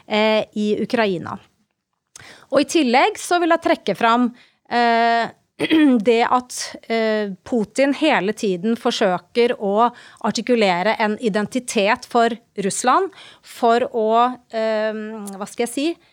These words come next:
eh, appellere til den russiske befolkningen. Og siden to tusen og tolv, da Putin selv sto overfor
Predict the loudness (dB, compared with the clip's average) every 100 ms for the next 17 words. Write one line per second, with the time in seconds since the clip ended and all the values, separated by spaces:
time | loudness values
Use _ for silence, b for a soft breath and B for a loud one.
0 | _ _ _ -6 -4 -2 0 2 2 2
1 | 0 -2 0 0 0 0 -2 -4 -4 -2
2 | 0 -2 -2 -2 -2 -2 -8 B B B
3 | B 0 2 2 0 -2 -2 0 -2 -4
4 | -6 -4 -2 0 0 2 0 -4 -18 -2
5 | 2 2 2 -4 -2 -2 -2 -2 -2 -2
6 | -4 -2 0 -2 -4 -4 0 2 0